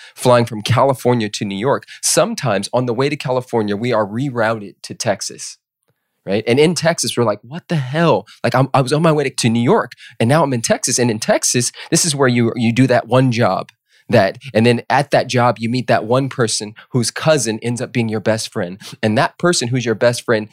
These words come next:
decides to take a trip to Brazil. And in Brazil, you meet your soon-to-be wife or husband. And then that opens up a whole new space. And in that space, you learn, uh, something about yourself that is a part of your genius. And that's where you find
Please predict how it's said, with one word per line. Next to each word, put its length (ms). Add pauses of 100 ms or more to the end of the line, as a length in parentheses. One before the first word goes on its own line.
(100)
decides 400
to 60
take 180
a 40
trip 240
to 80
Brazil. 440
And 80
in 140
Brazil, 400
you 160
meet 260
your 220 (640)
soon-to-be 640 (120)
wife 320
or 140
husband. 580 (160)
And 140
then 120
that 320
opens 300
up 140
a 100
whole 240
new 180
space. 600 (120)
And 140
in 140
that 240
space, 440 (220)
you 220
learn, 500 (320)
uh, 320
something 360
about 240
yourself 460 (220)
that 160
is 260
a 80
part 280
of 80
your 80
genius. 460
And 180
that's 240
where 100
you 140
find 380